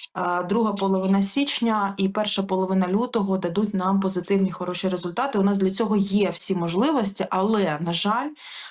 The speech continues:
тут не все залежить від нас. Ми це прекрасно бачимо. І, е, як, знаєте, іноді думаєш: "Боже, такі партнери, і ворогів не потрібно". Я зараз говорю про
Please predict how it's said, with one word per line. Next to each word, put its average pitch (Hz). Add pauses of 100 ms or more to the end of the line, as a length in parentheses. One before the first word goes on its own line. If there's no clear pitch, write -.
тут 196
не 196
все 196
залежить 196
від 170
нас. 156
Ми 180
це 196
прекрасно 185
бачимо. 208 (360)
І, 190
е, 175
як, 190
знаєте, 240
іноді 202
думаєш: 196
"Боже, 196
такі 214
партнери, 214
і 190
ворогів 196
не 175
потрібно". 202
Я 185
зараз 180
говорю 180
про 170